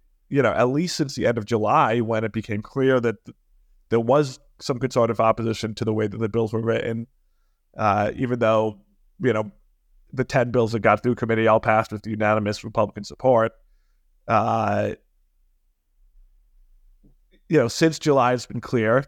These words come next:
that the House Freedom Caucus has wanted deeper cuts, and they haven't been able to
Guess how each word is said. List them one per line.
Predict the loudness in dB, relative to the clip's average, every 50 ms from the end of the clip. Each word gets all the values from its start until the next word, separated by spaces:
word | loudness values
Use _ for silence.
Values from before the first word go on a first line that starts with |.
| _ 0
that | 2 2 4 4 4 2 0 -4 _ _ -20 -20 _ -20 -20 _ _ _ _ _
the | -6 -2
House | 2 2 0 2
Freedom | 0 -4 -4
Caucus | 0 0 0 0 0 -2 -6
has | -6 -6 -4
wanted | -2 -2 -2 -2 -2
deeper | -2 -2 -2 -2 -2
cuts, | -2 -2 -2 -2 -2 -4 -6 -8
and | -8 -6 -4 -2
they | -2 0
haven't | 0 0 0 -2 -4 -4
been | -4 -2
able | -2 -2 -2 -2 -4 -4
to | -4 -4 -4 -2 -2 -2 -4 -6 -10